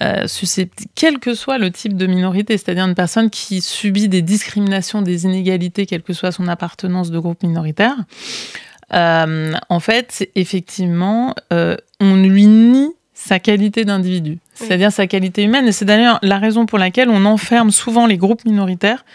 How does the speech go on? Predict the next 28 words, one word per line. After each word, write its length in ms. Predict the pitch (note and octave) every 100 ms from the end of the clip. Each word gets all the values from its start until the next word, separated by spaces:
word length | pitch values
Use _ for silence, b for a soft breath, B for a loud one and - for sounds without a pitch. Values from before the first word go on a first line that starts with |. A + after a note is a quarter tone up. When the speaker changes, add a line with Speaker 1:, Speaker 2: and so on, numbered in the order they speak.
| b b b b _
Speaker 1:
toujours 400 | - A3+ A3 C#4
dans 160 | G#3+ G3
les 160 | F#3+
mêmes 300 | F#3+ G3+ A#3 A3
archétypes. 540 | G3 - G#3+ - F3+ -
C'est-à-dire, 460 | - E3+ E3+ F#3+
par 120 | F3+ E3+
exemple, 300 | E3+ F#3 F3+
on 40 |
va 140 | D#3
dire, 280 | D#3 F3+ F#3
euh, 260 | E3+ D3 D3+ - B B
si 160 | - -
on 60 |
prend 180 | D#3+ F#3
des 120 | E3 D#3
populations 580 | E3 - E3+ D#3+ -
noires, 240 | E3+ F3+ G3
par 140 | -
exemple, 320 | D#3+ F#3 G3
on 20 | E3
va 80 |
dire 140 | D#3 F3+
les 100 | F3
populations 560 | F3 D#3 F3 D#3+ -
noires, 320 | E3 E3 G3 F#3+
elles 200 | D#3+ D#3+
aiment, 160 | D#3+